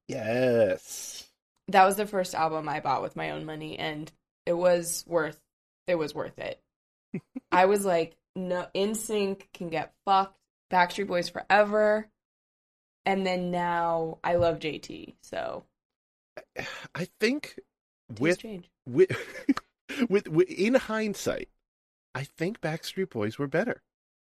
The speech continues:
Speaker 1: Like
Speaker 2: They, to me, there was no question, and I had nothing but disdain for N sync.
Speaker 1: Wow.
Speaker 2: Which now,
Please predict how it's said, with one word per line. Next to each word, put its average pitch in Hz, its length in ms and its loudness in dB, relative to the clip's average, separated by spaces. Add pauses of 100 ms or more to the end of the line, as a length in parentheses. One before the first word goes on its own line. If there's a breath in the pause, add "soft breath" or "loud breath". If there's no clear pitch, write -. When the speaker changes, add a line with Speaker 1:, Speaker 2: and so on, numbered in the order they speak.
(260)
Speaker 1:
Like 151 220 6
Speaker 2:
They, 247 220 10
to 285 160 4
me, 277 400 4
there 254 180 10
was 220 220 6
no 202 480 6
question, 185 520 0
and 180 140 -4
I - 20 -2
had 170 220 -6
nothing 190 400 4
but 160 180 -2
disdain 156 520 -2
for - 160 -6
N 135 180 -6
sync. - 320 -10
Speaker 1:
Wow. 226 300 6
Speaker 2:
Which - 200 4
now, 359 340 8